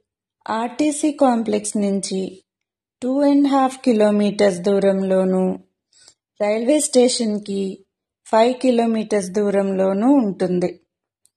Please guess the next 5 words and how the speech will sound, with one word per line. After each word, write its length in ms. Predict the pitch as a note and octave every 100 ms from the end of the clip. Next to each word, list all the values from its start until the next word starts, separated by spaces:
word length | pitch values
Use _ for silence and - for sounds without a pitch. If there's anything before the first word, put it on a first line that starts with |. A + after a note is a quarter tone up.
| _ _ _ _ _ _ _ _ _ _ _ _ _ _ _ _ -
మీరు 600 | G#3 A3 G#3+ G#3 G#3 -
డాల్ఫిన్ 540 | F#3 G#3+ G#3+ A3 C#4 C4+
హోటల్ 380 | B3+ G#3 G#3+ A3
దగ్గర 340 | G#3+ F#3 G#3
నుంచి 640 | G3 G3 F#3+ F#3 F#3+ -